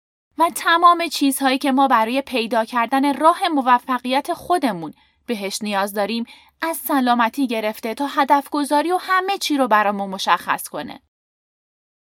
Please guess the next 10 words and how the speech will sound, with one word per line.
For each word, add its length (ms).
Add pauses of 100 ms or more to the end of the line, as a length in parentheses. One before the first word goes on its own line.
(200)
حقیقت 560
اینه 180
که 100
یک 300
تعریف 340
مشخص 680 (280)
برای 340
موفقیت 800
وجود 360
نداره. 560